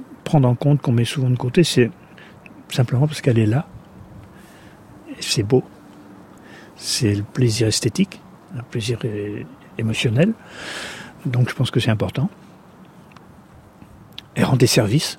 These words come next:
aussi à l'homme. Alors, c'est un aspect, pour moi, il n'est pas secondaire, hein, c'est pas ça, mais je, je le mets un petit peu en retrait, bon, parce que je, faut, faut, faut pas trop appuyer là-dessus, mais bon, c'est vrai qu'elle rend des services. L'eau,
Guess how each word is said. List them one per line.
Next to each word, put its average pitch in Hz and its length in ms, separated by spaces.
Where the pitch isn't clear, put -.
aussi - 200
à 107 40
l'homme. 123 240
Alors, 113 220
c'est - 380
un 110 140
aspect, - 280
pour 139 120
moi, 143 260
il 175 100
n'est 110 100
pas 113 120
secondaire, 120 500
hein, 113 60
c'est 107 120
pas 120 120
ça, 123 180
mais 107 160
je, 107 100
je 123 60
le 110 60
mets 120 60
un 110 40
petit - 140
peu - 120
en 139 60
retrait, 170 260
bon, 120 140
parce 113 140
que 113 100
je, 107 140
faut, - 200
faut, - 120
faut - 140
pas 127 220
trop 127 240
appuyer 120 300
là-dessus, 135 280
mais 139 160
bon, 117 200
c'est - 100
vrai 110 100
qu'elle 101 120
rend 101 100
des 95 100
services. 117 520
L'eau, 120 280